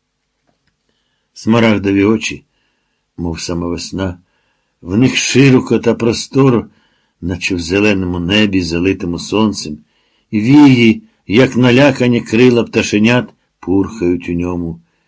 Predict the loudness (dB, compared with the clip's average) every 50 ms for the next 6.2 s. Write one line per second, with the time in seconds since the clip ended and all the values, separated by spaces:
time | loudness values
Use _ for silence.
0 | _ _ _ _ _ _ -12 -10 -10 -10 -10 -10 -10 -10 -12 -8 -6 -4 -4 -4
1 | -6 -8 -8 -10 -10 -8 -8 -6 -6 -6 -6 -6 -6 -6 -6 -6 -8 -8 -10 -12
2 | -12 -12 -10 -10 -10 -8 -6 -6 -6 -8 -10 -12 -12 -12 -14 -14 _ _ _ _
3 | _ _ _ -12 -10 -8 -8 -8 -10 -10 -12 -14 -12 -10 -8 -6 -6 -6 -6 -10
4 | -12 -10 -8 -8 -6 -6 -8 -8 -8 -8 -6 -4 -4 -4 -6 -8 _ _ _ _
5 | _ _ _ _ _ _ _ _ _ _ _ -20 -20 -18 -18 -16 -14 -14 -14 -14
6 | -14 -16 -18